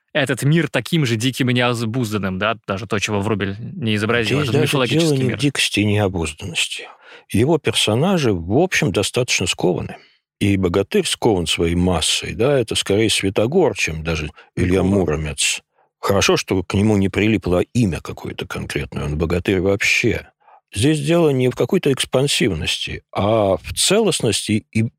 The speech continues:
Speaker 2: беспредельности этого мира. И в том, что этот мир, ну, красочен и бездонен. О, этот мир ты рассматриваешь.
Speaker 1: Так, несколько мифов уже обозначили. Я хочу вкинуть, наверное, ещё один, который мы частично, на самом деле, уже затронули. Это, если я правильно понимаю, миф о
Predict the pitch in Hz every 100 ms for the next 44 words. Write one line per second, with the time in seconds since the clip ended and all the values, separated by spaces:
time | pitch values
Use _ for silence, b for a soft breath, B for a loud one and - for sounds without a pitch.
0 | _ 104 123 - 175 214 214 82 - -
1 | 151 - - - - - _ b b b
2 | b _ 120 120 - - 254 233 - -
3 | 131 131 151 147 190 180 - b b b
4 | b - 98 110 - - 101 101 98 -
5 | 95 87 - 85 80 73 - - 78 80
6 | 92 147 226 - - _ _ _ _ -
7 | 85 82 78 78 - 98 110 139 143 110
8 | _ 113 120 120 - 196 226 - 87 71
9 | - - _ _ 180 - 208 185 156 156
10 | 135 123 123 131 123 127 151 139 123 -
11 | 107 120 139 139 - - 143 117 135 123
12 | 117 123 123 139 101 104 110 110 175 226
13 | 170 - - 127 123 - 220 - 101 101
14 | 113 - 107 101 107 214 214 127 117 131
15 | - 131 120 113 131 120 113 123 165 135
16 | 151 139 143 135